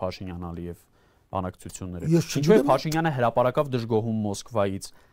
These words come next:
Speaker 1: Հայաստանի իշխանությունը իրեն ինչպես է դիրքավորում
Speaker 2: Հենց
Speaker 1: Ռուսաստանի
Speaker 2: էդ է,
Speaker 1: հարաբերությունները։
Speaker 2: Փաշինյանը պետք է հեղեղուկ բնավորություն չդրսևորի։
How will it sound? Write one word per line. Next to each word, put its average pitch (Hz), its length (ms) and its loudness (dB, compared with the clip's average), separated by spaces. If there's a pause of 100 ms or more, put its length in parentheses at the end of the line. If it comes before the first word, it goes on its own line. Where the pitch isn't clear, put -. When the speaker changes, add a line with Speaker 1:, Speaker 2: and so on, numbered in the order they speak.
(120)
Speaker 1:
Հայաստանի 156 500 2
իշխանությունը 143 500 -2
իրեն 123 200 0
ինչպես 190 240 -2
է 170 160 2
դիրքավորում 127 640 2
Speaker 2:
Հենց 170 160 8
Speaker 1:
Ռուսաստանի 254 300 8
Speaker 2:
էդ - 100 6
է, 185 80 8
Speaker 1:
հարաբերությունները։ 95 320 0
Speaker 2:
Փաշինյանը 196 560 2
պետք 202 140 0
է 160 100 4
հեղեղուկ 180 560 4 (340)
բնավորություն 151 540 2
չդրսևորի։ 143 680 -4